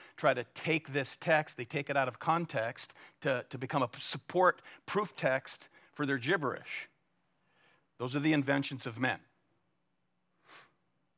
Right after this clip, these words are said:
And again, chapter fourteen, friends, is a rebuke,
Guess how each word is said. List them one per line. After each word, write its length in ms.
And 80
again, 300
chapter 320
fourteen, 500
friends, 320
is 140
a 60
rebuke, 920